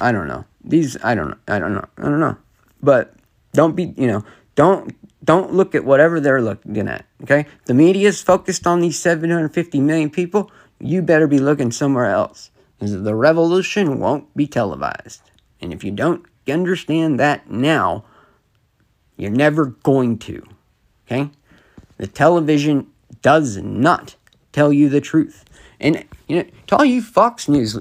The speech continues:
you know, viewers too, you are about to be discredited in the worst fucking way. They're going to discredit Murdoch. They're going to discredit Fox News.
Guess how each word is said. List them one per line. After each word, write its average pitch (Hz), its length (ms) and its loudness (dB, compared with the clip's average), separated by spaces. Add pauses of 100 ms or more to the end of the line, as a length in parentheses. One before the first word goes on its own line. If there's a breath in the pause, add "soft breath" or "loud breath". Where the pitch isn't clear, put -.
(200)
you 139 340 -2
know, 101 120 -8
viewers 113 400 -2
too, 151 260 0 (800 soft breath)
you 165 380 4
are 262 100 4
about 165 320 0
to 151 60 -8
be 147 120 0
discredited 165 760 -2
in 123 160 -2
the 110 120 -4
worst 269 420 -4
fucking 147 340 -2
way. 196 280 -4 (460)
They're 170 120 2
going 196 260 4
to 196 60 -4
discredit 160 640 -2
Murdoch. 135 520 0 (120)
They're 135 100 -8
going 160 260 0
to 147 60 -2
discredit 147 600 -4
Fox - 420 -4
News. 120 280 -8